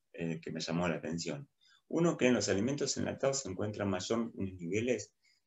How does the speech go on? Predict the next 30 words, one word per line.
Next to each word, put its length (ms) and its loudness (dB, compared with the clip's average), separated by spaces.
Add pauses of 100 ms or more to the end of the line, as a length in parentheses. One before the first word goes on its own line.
(180)
eh, 280 -6
que 220 6
en 80 2
los 160 2
alimentos 520 0
extrusados. 840 -8 (240)
¿Sí? 180 0
Yo 180 6
no 120 6
soy 300 2
amigo 300 0
de 60 -2
los 140 -4
alimentos 440 0
enlatados, 760 0 (280)
porque 240 0
obviamente 340 8
tienen 200 -2
que 80 0
ser 160 2
a-, 240 -2
sometidos 520 0
a, 140 -6 (320)
eh, 280 -4
a 100 -6
temperaturas 560 2
de 100 0
esterilización 760 2
muy 180 2
altas, 420 0